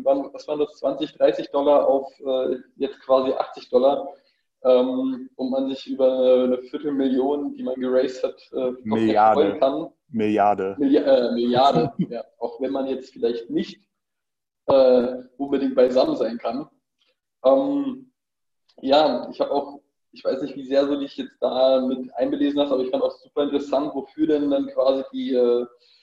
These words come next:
Speaker 1: diese Viertelmilliarden hauptsächlich, ähm,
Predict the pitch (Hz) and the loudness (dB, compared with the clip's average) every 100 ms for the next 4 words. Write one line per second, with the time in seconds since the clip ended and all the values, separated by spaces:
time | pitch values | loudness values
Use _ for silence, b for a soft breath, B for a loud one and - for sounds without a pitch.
0 | b b b _ _ _ - 143 143 143 | b b b _ _ _ -10 -2 -2 -2
1 | - 160 156 143 135 123 147 151 - 143 | -2 0 0 0 0 0 0 -2 -2 0
2 | 147 - - 147 151 139 - - 131 131 | 0 -4 -6 -4 -4 -8 -6 -2 -2 -4
3 | 131 131 | -10 -10